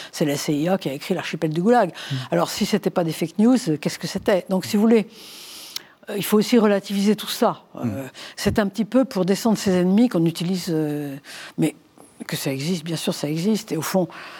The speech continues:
Speaker 1: euh, moins les gens sont cultivés et plus ils jouent avec la vérité. Euh, ils pensent qu'ils sont le centre du monde. Vous savez, pour se décentrer soi-même,
Speaker 2: Oui.
Speaker 1: il faut,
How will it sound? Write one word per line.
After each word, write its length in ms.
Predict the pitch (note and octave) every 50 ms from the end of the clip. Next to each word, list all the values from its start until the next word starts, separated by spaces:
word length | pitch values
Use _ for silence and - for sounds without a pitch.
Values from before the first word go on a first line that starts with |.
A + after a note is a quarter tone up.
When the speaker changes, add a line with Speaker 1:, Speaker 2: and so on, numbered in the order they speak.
| - - -
Speaker 1:
euh, 480 | C#3 D3+ C#3+ C3+ C3 C3+ - C3+ C#3+ C#3+
moins 180 | D#3 E3+ F3 E3+
les 100 | D#3+ D#3+
gens 120 | D#3+ E3
sont 180 | D3+ - E3 C#3+
cultivés 840 | - E3 C#3+ C3 - - C#3+ C3+ D#3+ F3 G3 G#3 G#3 F3 D3+ C#3 C#3
et 60 | C#3+
plus 220 | - - - G3+ F3+
ils 80 | D#3+
jouent 160 | D3+ D3+ F3 F3
avec 140 | D#3 C3+
la 80 | - C#3+
vérité. 600 | C3+ D3+ C#3 D3 D#3 - - A3+ G3 F3 D3+ C3+
Euh, 320 | B2+ B2+ C3 B2 A#2+ A#2+ A#2+
ils 160 | B2 B2+ C3+
pensent 280 | - - - - - -
qu'ils 160 | - D#3+ C#3
sont 160 | - - D3+
le 60 | C#3+ C#3
centre 280 | - D#3 C#3+ - -
du 100 | D3+ D#3
monde. 200 | F3+ G#3+ A#3+ G3+
Vous 60 | -
savez, 140 | - G3+ G#3
pour 200 | G3 - G3+ -
se 80 | - F#3
décentrer 440 | F3 F#3 F3+ - G3+ E3+ - F#3 E3
soi-même, 460 | - - D3+ D3+ E3 F#3+ G#3 G3+ F3+ - - - - B2
Speaker 2:
Oui. 140 | A2+ G#2 - - - -
Speaker 1:
il 100 | F#3 D#3
faut, 220 | - - - F3